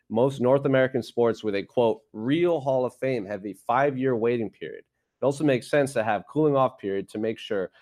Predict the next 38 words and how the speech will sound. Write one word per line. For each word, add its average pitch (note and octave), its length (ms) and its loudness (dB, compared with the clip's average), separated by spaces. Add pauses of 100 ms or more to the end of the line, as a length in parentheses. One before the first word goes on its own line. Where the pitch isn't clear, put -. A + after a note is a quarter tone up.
(140)
that - 160 -8
five C3 240 2
years C3 200 -2
after A#2 300 -2
retirement, G#2 500 -4 (300)
a - 40 -8
resume A2+ 540 2
truly D3+ 480 0
stands B2+ 440 -2
up G#2 220 -2
and G2 100 -6
we're G2 100 -4
not G#2+ 280 -4
inducting G2 480 -4
someone F#2+ 320 -8
based G#2 300 -4
on F#2+ 100 -4
the F#2 80 -4
emotional G2+ 560 -2
high G#2 420 2 (280)
of - 80 -14
a G2 40 -6
great G2 280 -2
retirement A2+ 480 0
fight. C#2 240 -6 (420)
Thoughts C3 300 4
on D3 100 2
the D3+ 120 4
above, A2 440 2 (240)
and G2 140 -10
do A#2+ 100 -2
you C3+ 160 2
think, C3+ 440 -2 (140)
em-, A2+ 140 -2 (240)
do A#2 100 -4
you C#3 280 2
ever C#3 260 2
think B2+ 460 -4